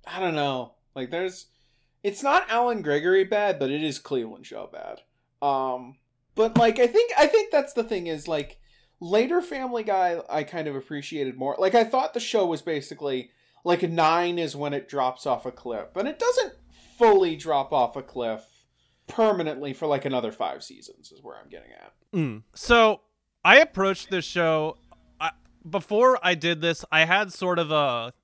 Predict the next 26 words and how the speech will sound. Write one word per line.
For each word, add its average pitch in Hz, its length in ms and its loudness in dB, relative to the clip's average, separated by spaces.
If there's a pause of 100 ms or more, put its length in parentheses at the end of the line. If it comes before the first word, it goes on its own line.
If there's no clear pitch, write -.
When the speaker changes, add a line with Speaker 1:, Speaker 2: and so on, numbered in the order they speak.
(380)
Speaker 2:
like, 143 220 0
a 156 160 0
morbid 135 540 -4
fascination 135 800 -6
with 139 160 -12
the 151 80 -6
show, 147 320 -2
mostly. 160 720 -6
Like, 139 400 -2
my 156 180 -2
favorite 180 480 0
stuff 156 240 -4
in 147 80 -10
the 131 60 -8
show 135 320 -4
was 127 400 -6 (120)
the 147 140 -2
very, 180 440 2
very 151 300 0
tail 147 460 -2
end 117 300 -6
when 131 240 -6
shit 147 320 -4
would 143 100 -6
just 135 260 -10
get 123 200 -4